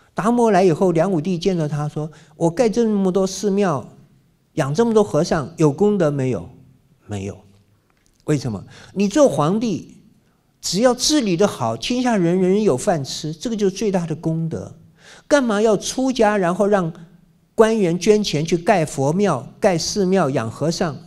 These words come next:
这个不叫功德。”因此两个人谈话不投机，所以达摩就到北方去了，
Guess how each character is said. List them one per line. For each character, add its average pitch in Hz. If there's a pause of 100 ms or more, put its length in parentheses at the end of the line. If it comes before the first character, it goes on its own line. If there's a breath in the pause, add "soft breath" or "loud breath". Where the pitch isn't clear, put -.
(400)
这 277
个 220
不 190
叫 247
功 190
德。” - (1080 soft breath)
因 208
此 202
两 139
个 151
人 180
谈 135
话 151
不 135
投 113
机， 117
所 202
以 208
达 170
摩 180
就 175
到 180
北 123
方 147
去 151
了， 127